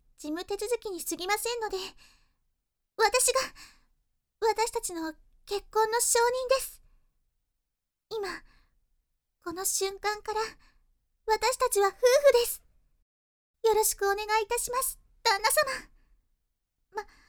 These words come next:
まだ慣れませんね。しばらくは、これまで通り、勇者様と呼ばせてください。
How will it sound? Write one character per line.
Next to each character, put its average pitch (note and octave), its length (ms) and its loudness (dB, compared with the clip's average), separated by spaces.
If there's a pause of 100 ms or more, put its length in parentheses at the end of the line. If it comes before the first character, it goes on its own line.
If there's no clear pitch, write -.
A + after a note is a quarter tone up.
(500)
ま A4 180 0
だ D#4+ 680 -8
慣 D#4+ 60 -4
れ F4+ 100 -6
ま G#4 140 -2
せ B4+ 120 -4 (120)
ん - 20 -12
ね。 G#4+ 80 -4 (1080)
し - 260 -4
ば A4+ 80 -2
ら C5 180 -2
く A4 100 -6
は、 F#4 380 -4 (520)
こ D#4 100 -4
れ E4+ 80 -8
ま G4 120 -4
で G#4 120 -4
通 G#4 60 -6 (160)
り、 E4+ 220 -8 (540)
勇 G#4+ 280 0
者 A4 120 -2
様 F4 280 -6
と F#4 240 -4
呼 C#4 180 -4
ば D#4 100 -4
せ F4+ 100 -6
て G4 100 -2
く G4 100 -10
だ G#4+ 100 0
さ - 60 -8 (140)
い。 - 120 -12